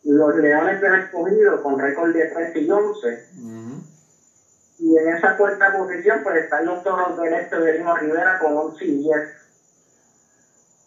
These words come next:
Speaker 1: Ya por lo menos en esta semana ya se están viendo ya más o menos los equipos con los mismos partidos jugados.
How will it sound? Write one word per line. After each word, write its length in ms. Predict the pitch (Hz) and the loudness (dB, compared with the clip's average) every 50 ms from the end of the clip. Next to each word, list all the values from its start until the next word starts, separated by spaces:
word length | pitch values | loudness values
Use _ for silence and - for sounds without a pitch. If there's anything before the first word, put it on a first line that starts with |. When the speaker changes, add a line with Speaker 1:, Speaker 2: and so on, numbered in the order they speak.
| _ _ _ _ _ _ _ _ _ | _ _ _ _ _ _ _ _ _
Speaker 1:
Ya 260 | - 123 175 180 202 214 | -4 -2 0 0 0 0
por 160 | 220 226 226 | 2 2 2
lo 160 | 220 226 226 | 2 2 0
menos 320 | 220 233 240 233 214 202 208 | 0 0 0 2 2 2 2
en 180 | 202 190 180 180 | 0 -2 -2 -2
esta 340 | 185 185 - - 208 190 - | -4 -6 -6 -10 -10 -4 0
semana 420 | 214 202 202 202 208 202 175 156 | 2 2 4 4 2 2 2 2
ya 140 | 156 151 151 - | 0 -2 -2 -4
se 80 | 226 | -10
están 380 | - - - 180 170 - - - | -14 -14 -16 -16 -14 -8 -4 -2
viendo 300 | 185 190 185 185 - - | 0 0 0 0 0 0
ya 200 | - 349 190 349 | 0 0 0 0
más 280 | - - - - - | 0 -2 -2 -4 -4
o 40 | - | -4
menos 220 | 180 180 180 180 175 | -2 0 0 0 0
los 260 | 165 165 170 170 165 170 | 0 -2 -2 -2 -4 -4
equipos 360 | 185 185 185 180 - - - | -4 -2 -2 -4 -4 -6 -6
con 180 | 170 160 151 | -2 0 0
los 100 | 143 131 | 0 0
mismos 380 | 143 147 147 156 170 170 170 - | 0 -2 -2 -2 -2 -4 -4 -8
partidos 400 | - - - - 170 170 160 156 | -12 -10 -4 0 2 2 2 2
jugados. 480 | 151 143 135 139 143 - - - - | 0 0 2 2 2 2 0 -2 -6